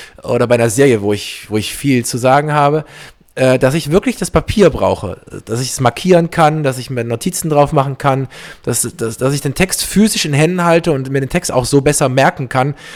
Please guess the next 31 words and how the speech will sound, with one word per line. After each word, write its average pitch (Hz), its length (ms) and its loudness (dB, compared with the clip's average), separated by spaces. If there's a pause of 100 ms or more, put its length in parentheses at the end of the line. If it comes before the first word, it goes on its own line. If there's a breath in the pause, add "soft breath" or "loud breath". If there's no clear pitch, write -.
(220 loud breath)
weil, 131 360 4
weil 127 180 2
ich 127 160 -6
sozusagen 135 720 0
dieses 127 240 -8
physische 151 460 0
Erlebnis 135 580 0 (100)
mit 135 140 -4
dem 135 140 0
Papier 131 420 2
habe. 92 320 -4 (320 loud breath)
Das 110 120 -8
ist - 80 -10
ja 139 100 4
auch - 220 0 (180)
so 110 160 -2
ein 101 80 -2
Ding, 98 260 0 (480 loud breath)
äh, 104 260 2
das, 107 300 -4
das 117 140 -2
sich 127 120 -4
natürlich 156 380 0
verändert 139 560 0
und 127 180 -6
aus 113 140 0
Umweltgründen 139 600 2
kann 117 160 -4
ich's 104 120 -6
auch 104 140 -4
verstehen, 143 480 -2